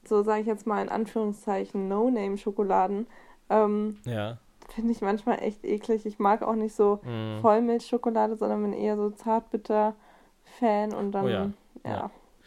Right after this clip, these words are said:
Speaker 2: Ja, Zartbitter ist gut. Ist auch, also After Eight ist ja auch, äh, Zartbitter generell.
Speaker 1: <laughs>
Speaker 2: Und ich find
Speaker 1: Aber
Speaker 2: auch
Speaker 1: mit Minze. <laughs>
Speaker 2: <laughs> Ja, aber ich finde generell Zartbitter in vielen Sachen irgendwie geiler. Es gibt sehr viele
Speaker 1: Früher
Speaker 2: Sachen in Zartbitter.
Speaker 1: habe ich mir während der Schulzeit mit einer Freundin, wir,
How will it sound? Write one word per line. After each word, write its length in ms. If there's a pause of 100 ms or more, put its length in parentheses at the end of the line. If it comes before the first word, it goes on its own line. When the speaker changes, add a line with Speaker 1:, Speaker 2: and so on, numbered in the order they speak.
(520)
Speaker 2:
Ja, 160
Zartbitter 400
ist 180
gut. 120
Ist 120
auch, 180
also 180
After 220
Eight 160
ist 100
ja 100
auch, 240
äh, 200
Zartbitter 540
generell. 600
Speaker 1:
<laughs> 400
Speaker 2:
Und 120
ich 80
find 80
Speaker 1:
Aber 140
Speaker 2:
auch 160
Speaker 1:
mit 120
Minze. 580
<laughs> 60 (420)
Speaker 2:
<laughs> 120
Ja, 520 (460)
aber 140
ich 60
finde 140
generell 320
Zartbitter 460
in 140
vielen 320
Sachen 340
irgendwie 240
geiler. 460 (600)
Es 100
gibt 180
sehr 120
viele 120
Speaker 1:
Früher 120
Speaker 2:
Sachen 220
in 60
Zartbitter. 260
Speaker 1:
habe 140
ich 100
mir 280
während 180
der 60
Schulzeit 840
mit 160
einer 100
Freundin, 460
wir, 200